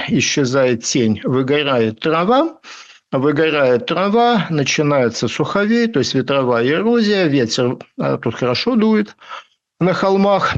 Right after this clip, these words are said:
ветер выдувает верхний плодородный слой почвы,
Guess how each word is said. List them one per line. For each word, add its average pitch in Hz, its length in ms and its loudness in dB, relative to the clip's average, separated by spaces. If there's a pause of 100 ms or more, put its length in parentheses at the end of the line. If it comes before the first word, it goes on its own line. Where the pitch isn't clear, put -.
ветер 156 520 2
выдувает 127 680 2 (160)
верхний 131 500 0
плодородный 120 1000 0
слой 180 280 0
почвы, 233 580 0